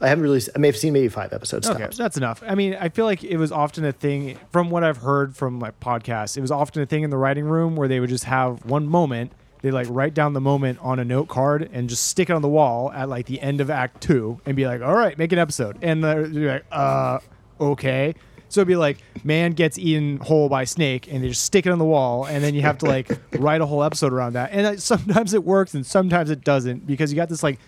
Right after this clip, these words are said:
Speaker 2: weird point that you're working around. That's just, like, it's tough. It's really hard when you, to write like that.
Speaker 1: Although sometimes the, the most extreme counterexample is Pickle Rick on Rick and Morty, which started out as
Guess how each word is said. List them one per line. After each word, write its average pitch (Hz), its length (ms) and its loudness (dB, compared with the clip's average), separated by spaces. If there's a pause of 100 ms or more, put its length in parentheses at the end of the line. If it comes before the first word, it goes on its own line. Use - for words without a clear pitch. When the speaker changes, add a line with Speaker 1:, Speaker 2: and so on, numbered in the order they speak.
(240)
Speaker 2:
weird 180 360 -2
point 180 320 2
that 131 100 -10
you're 127 80 -6
working 123 300 -6
around. 107 380 -8
That's 117 140 -8
just, 127 200 -6
like, 113 320 -6 (320)
it's 143 160 -4
tough. - 320 -4
It's 143 160 -4
really 147 280 2
hard 131 220 0
when 123 120 -4
you, 123 100 -8
to 127 100 -4
write 117 220 -2
like 104 160 -12
that. 104 240 -12 (800)
Speaker 1:
Although 170 180 6
sometimes 165 640 0
the, 165 220 -2
the 151 180 0
most 160 240 2
extreme 147 260 -4
counterexample 123 880 0
is 117 160 0
Pickle 165 320 2
Rick 110 320 0
on 123 120 0
Rick 120 120 0
and 127 100 0
Morty, 127 360 2
which 101 380 -4 (120)
started 127 340 2
out 120 180 4
as 113 260 2